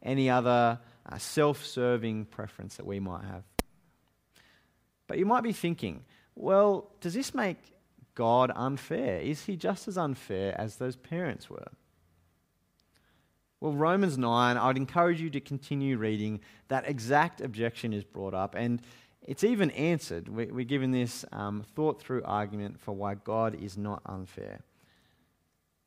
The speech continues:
But I think we need to keep in mind God's fairness and his character. See, it's not like God needed Jacob to deceive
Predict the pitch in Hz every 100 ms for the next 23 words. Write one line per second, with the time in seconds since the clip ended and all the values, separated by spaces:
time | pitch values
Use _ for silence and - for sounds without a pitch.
0 | _ - 151 254 247 233 208 - 180 180
1 | 156 117 98 92 85 104 - - _ _
2 | - 131 131 - - 104 110 139 202 -
3 | 113 110 117 - - 160 156 - - -
4 | _ _ _ _ _ _ _ _ _ _
5 | - 143 226 208 175 123 135 139 135 -
6 | 120 120 123 123 117 101 95 104 - 95
7 | 90 - 101 98 - 90 87 82 92